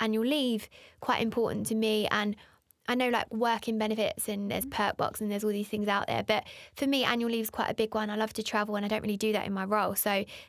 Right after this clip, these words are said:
that's a big thing for me. And in my, one of my previous negotiations,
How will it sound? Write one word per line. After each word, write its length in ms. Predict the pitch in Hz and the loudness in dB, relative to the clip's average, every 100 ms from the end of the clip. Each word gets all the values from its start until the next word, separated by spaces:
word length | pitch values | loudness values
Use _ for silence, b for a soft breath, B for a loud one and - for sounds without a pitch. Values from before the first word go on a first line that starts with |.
| - | -2
that's 180 | - | -2
a 40 | 233 | 0
big 160 | 226 | 0
thing 200 | - 240 | 0 0
for 100 | 226 | 0
me. 220 | 202 165 165 B B | -2 -4 -6 B B
And 140 | 240 | -2
in 120 | 294 320 | 0 2
my, 420 | 311 294 269 - _ _ _ _ _ - _ _ _ _ | 2 2 0 -2 _ _ _ _ _ -20 _ _ _ _
one 180 | 254 247 | -2 0
of 40 | |
my 100 | 233 | 0
previous 460 | 226 - 247 226 214 | 0 0 2 2 0
negotiations, 800 | 214 214 208 214 208 190 180 | 0 2 2 0 0 -2 -4